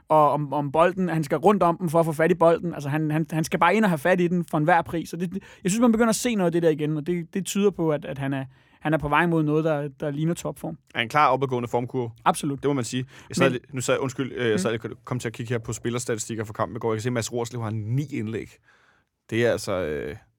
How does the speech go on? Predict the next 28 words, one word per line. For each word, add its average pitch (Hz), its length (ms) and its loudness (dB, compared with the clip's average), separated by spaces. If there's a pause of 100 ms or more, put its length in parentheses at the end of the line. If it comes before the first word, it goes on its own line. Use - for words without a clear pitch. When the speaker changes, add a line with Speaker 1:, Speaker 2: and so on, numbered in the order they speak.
(140)
Speaker 2:
er 113 40 -8
sgu - 140 -10
ret 101 120 -2
imponerende 107 400 -6
i - 20 -6
en 98 40 -10
kamp, 113 200 -6
hvor, 110 100 -4
hvor 104 200 -6
vi 113 100 -6
synes, 123 220 -6
vi 135 40 -2
virkede 160 300 4
svage 143 300 2
offensivt. 131 460 -4 (640)
Men, 143 220 0
men 143 120 -2
sikkert 202 320 4
rigtig 196 200 2
god 202 120 6
på 202 80 2
det 170 60 -4
centrale 175 360 -2
midt. 170 180 -2 (760)
Jeg 143 120 2
kan 180 100 4
godt 156 160 6
afsløre, 135 500 2